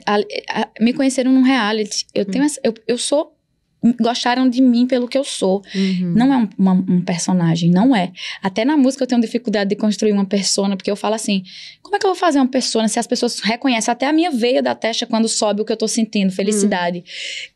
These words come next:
Speaker 1: e, e euforia, elas sabem que minha veia salta."
Speaker 2: <laughs>
Speaker 1: Não tem como construir um personagem no palco em lugar nenhum. É, acho que não, sou eu, eu tenho essa licença de ser eu, com minhas vulnerabilidades, correndo o risco de ser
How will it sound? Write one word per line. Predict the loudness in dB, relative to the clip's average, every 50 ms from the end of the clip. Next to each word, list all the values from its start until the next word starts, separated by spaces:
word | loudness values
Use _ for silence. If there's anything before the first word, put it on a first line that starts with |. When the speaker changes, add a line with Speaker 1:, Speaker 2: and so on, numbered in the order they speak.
| _
Speaker 1:
e, | -2 -2 0 2 2 2
e | 2
euforia, | 2 0 -2 0 0 0 2 2 0 0
elas | -2 -4
sabem | -4 -4 -2 0 0 0
que | 2 2
minha | 2 2 4 2
veia | 2 0 0 0
salta." | -2 -2 -2 -2 0 0 -2 -2 -2 -2
Speaker 2:
<laughs> | -2 -2 0 0 0 2 2 2 2
Speaker 1:
Não | 2 2
tem | 0 0 -2
como | -2 -2 0
construir | 0 0 0 2 2 4 4
um | 4
personagem | 4 2 2 2 2 2 4 4 4
no | 2 2
palco | 2 0 -2 -2 -2 -2 -2 0
em | 0 2 2 2
lugar | 2 2 2 2
nenhum. | 2 2 2 2 2 0 -4 -10 -16 -18 -16 -14 -14 -16 -16 -8 _
É, | -2 0 2 2 2 2 2 0 0 -2 -6 _ _ _ _ _ _ _ _ _
acho | -2 -2 0 0 -2 -4
que | -2 2 2
não, | 4 4 4 2 2 0 0 -2 -6 _ _
sou | -4 -2 0 0 0 0 0 -4 -10 _ _ _
eu, | -2 0 0 2 0 0 -2 -4 -8 _ _
eu | -4 -4
tenho | -2 -2 -2 -2
essa | -2 -2 0
licença | -2 -2 -2 -2 -2 -2 0 0 -2
de | -2 -2
ser | -4 -2 -2 -2 -2 -2 -4 -6 -12 -20 -20 _ _ _ -4
eu, | -2 0 0 0 0
com | 0 0 2 2
minhas | 2 2 0 0
vulnerabilidades, | 0 2 2 2 0 0 0 0 0 0 0 0 0 0 0 0 0 0 -2 -2 -4 -4
correndo | -4 -4 -2 -2 0 0 2 2
o | 2
risco | 2 2 0 -2 -2 -2 -2
de | 0 0 0
ser | -2 0 -2 -2 -2 -2 -6